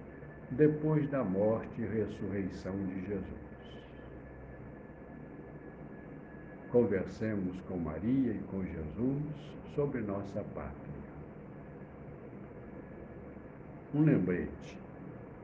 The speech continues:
Quem quiser ler a última carta do Papa Francisco, digite no Google Fratelli Tutti.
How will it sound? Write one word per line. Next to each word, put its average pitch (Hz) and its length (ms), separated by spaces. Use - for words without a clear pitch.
Quem 147 160
quiser 104 540
ler 101 200
a 82 120
última 107 460
carta 101 380
do 85 120
Papa 90 260
Francisco, - 880
digite 139 640
no 98 140
Google 90 640
Fratelli 147 1080
Tutti. - 600